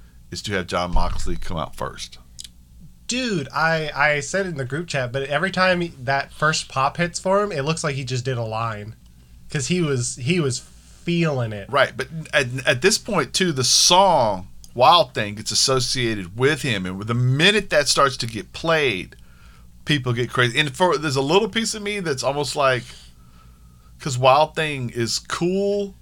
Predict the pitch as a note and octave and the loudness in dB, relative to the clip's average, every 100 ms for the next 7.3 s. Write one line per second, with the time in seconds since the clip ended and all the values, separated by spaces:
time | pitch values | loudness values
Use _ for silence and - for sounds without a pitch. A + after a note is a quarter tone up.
0 | - - B2 B2 - B2 A#2+ C3 B2 A#2+ | -20 -6 -2 -2 -2 -6 -2 -2 -2 -2
1 | D3+ C#3+ D#3+ D#3+ D3+ D3+ D#3 D3+ B2+ B2+ | -2 -2 -2 0 -2 -6 -8 -8 -6 -6
2 | B2 D3 C3 C3 A2 G#2+ A2+ A2+ B2+ B2 | -4 0 0 2 -2 -4 -2 0 0 -2
3 | C3 A#2+ G#2+ G#2 G2 G#2 G2+ B2 A#2 - | -6 -2 -2 -2 -6 -8 -4 -6 -6 -4
4 | A2 G2 G#2 A#2 A#2+ A2 G#2+ B2 B2+ B2 | -2 -2 -6 -6 -6 -6 -6 -6 -6 -8
5 | G#2+ F#2 F2+ F2+ G#2 A2 A#2 B2+ B2 B2 | -6 -6 -6 -6 -4 -4 -4 -6 -6 -6
6 | A2+ G#2 G2 - F#2 G2+ F#2+ G2+ G#2+ G2 | -6 -8 -8 -6 -6 -6 -12 -6 -6 -4
7 | F#2+ F2+ E2+ | -6 -6 -10